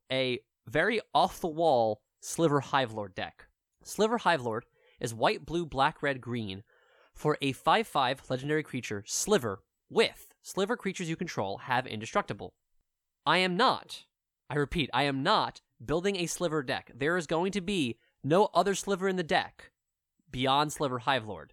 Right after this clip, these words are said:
And also, if I were building Slivers, I'd probably build something like Sliver Overlord, because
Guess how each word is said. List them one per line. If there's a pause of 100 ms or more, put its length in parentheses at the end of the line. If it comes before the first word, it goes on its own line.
(760)
And
also,
if
I
were
building
Slivers,
I'd
probably
build
something
like (260)
Sliver
Overlord,
because